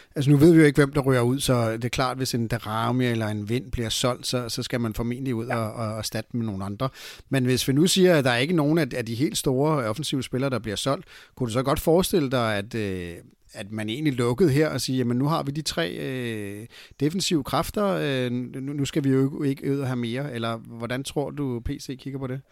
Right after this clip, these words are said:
Speaker 2: Jeg er, øh, rigtig, rigtig sikker på, at vi går efter en off-, offensiv spiller mere. Øh, det, det er jeg faktisk slet ikke i tvivl om. Øh, fordi vi har nogle spørgsmålstegn.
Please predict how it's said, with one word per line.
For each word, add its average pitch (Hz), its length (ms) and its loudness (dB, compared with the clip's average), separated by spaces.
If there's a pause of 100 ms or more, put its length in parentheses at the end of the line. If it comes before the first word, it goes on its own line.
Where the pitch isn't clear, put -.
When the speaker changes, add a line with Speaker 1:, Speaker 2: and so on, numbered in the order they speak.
(160)
Speaker 2:
Jeg 135 320 6
er, 135 340 4
øh, 139 520 0
rigtig, 170 360 2
rigtig 135 240 -4
sikker 147 320 0
på, 156 120 4
at 135 100 0
vi 139 60 -4
går 147 240 0
efter 135 240 -2
en 135 80 -4
off-, 131 360 0
offensiv 160 380 -2
spiller 139 380 4
mere. 135 340 2 (400)
Øh, 120 520 0
det, - 140 -8
det 139 200 8
er 135 120 4
jeg 135 100 4
faktisk 131 200 2
slet 139 100 2
ikke 135 160 2
i - 80 -4
tvivl 160 220 2
om. 123 100 0 (480)
Øh, 127 680 2 (360)
fordi 147 180 2
vi 147 180 6
har 165 180 4
nogle 156 160 2
spørgsmålstegn. 151 840 0